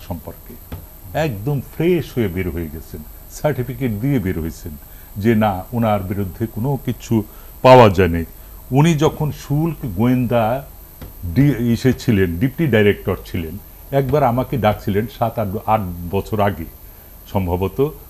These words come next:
মগবাজারে ওনার অফিস ছিল। আমাকে দুই দিন টেলিফোন করছেন, বলেন যে "আনোয়ার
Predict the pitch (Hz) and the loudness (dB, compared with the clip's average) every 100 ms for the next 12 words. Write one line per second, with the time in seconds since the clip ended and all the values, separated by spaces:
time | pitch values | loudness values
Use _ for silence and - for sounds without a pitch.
0 | - 101 123 110 113 95 104 127 156 - | -2 2 2 2 2 2 0 0 -4 -12
1 | - 110 101 95 90 131 - - 104 120 | -16 -6 -2 -2 -2 -6 -6 -4 -2 -2
2 | 147 - - - 113 127 156 127 120 135 | -4 -14 -20 -8 -2 -2 -2 0 0 0
3 | 151 139 123 135 143 139 - 165 165 - | -2 -2 -2 -4 -4 -4 -6 -8 -10 -16
4 | - - 107 110 104 110 104 104 107 107 | -16 -4 0 0 0 0 0 0 -2 -2